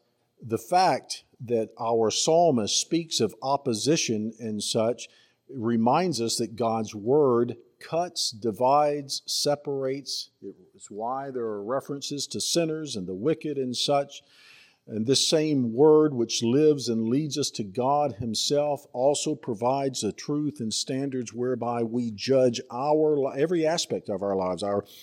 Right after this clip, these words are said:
our words, our thoughts, our actions. It creates a world view. So just like we,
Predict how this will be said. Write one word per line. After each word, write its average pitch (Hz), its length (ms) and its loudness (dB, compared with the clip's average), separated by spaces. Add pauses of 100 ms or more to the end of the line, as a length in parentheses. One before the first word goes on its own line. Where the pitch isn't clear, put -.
(140)
our 104 160 4
words, 147 640 6 (100)
our 101 220 -4
thoughts, 143 460 6
our 107 260 -2
actions. 120 560 -4 (280)
It 131 140 -2
creates 143 560 2
a 139 60 6
world 131 680 6
view. 143 420 -10 (840)
So 110 180 -12
just 151 380 -4
like 170 260 6
we, 123 360 -2